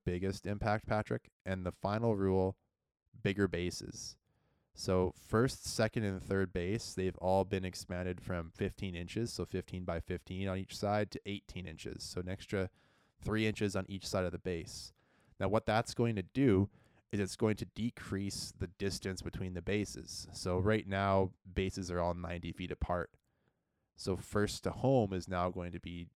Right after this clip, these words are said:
a-, eighty-seven or eighty-nine point, eighty-nine and, uh, eighty-nine feet and nine inches. So it's gonna be decreased by three inches. Because second base is in the middle of the diamond,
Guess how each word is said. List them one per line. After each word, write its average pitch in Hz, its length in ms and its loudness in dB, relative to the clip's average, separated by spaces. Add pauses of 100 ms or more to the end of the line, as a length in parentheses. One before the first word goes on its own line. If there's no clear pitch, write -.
(340)
a-, 85 200 -10
eighty-seven 87 800 -6 (480)
or 101 100 -2
eighty-nine 95 460 -2
point, 87 340 -6 (500)
eighty-nine 95 460 -4
and, 87 380 -10
uh, 87 640 -4 (100)
eighty-nine 90 420 -6
feet 92 200 -10
and 87 100 -14
nine 85 240 -6
inches. - 360 -12
So - 140 -12
it's 85 100 -8
gonna 90 140 -8
be - 20 -14 (100)
decreased - 320 -6
by 87 100 -4
three 98 300 -4
inches. 95 500 -4 (600)
Because 110 800 2
second 113 500 -2
base 92 580 -4 (560)
is 101 140 -4
in 95 80 -4
the 87 80 -4
middle 127 320 2
of 90 100 -4
the 90 100 -2
diamond, 92 360 -6